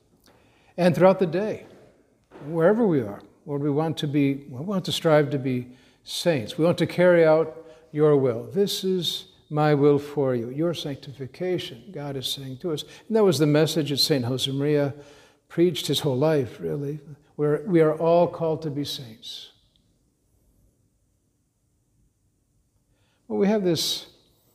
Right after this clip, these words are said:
month now that we've entered, August, continuing in, you know, some, a bit of a lockdown mode, I suppose. We have to adjust.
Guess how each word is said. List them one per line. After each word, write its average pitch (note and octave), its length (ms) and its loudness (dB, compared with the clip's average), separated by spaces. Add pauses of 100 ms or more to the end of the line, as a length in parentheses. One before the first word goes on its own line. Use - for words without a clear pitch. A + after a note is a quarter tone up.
(420)
month E3 340 2
now D#3+ 220 2
that G3 80 2
we've C#3 200 0
entered, C#3 300 2
August, C#3+ 600 2 (1900)
continuing D3 640 4
in, B2+ 260 2
you G#2 60 -12 (760)
know, C#3+ 80 -8
some, C#3 440 2
a C#3 80 2
bit C#3 160 2
of B2+ 120 2
a B2 60 2
lockdown F3 580 4
mode, E3+ 280 4
I F3 40 2
suppose. F3 640 -4
We C3+ 60 -4
have A#2+ 80 -12
to B2 200 -12
adjust. D#3 720 2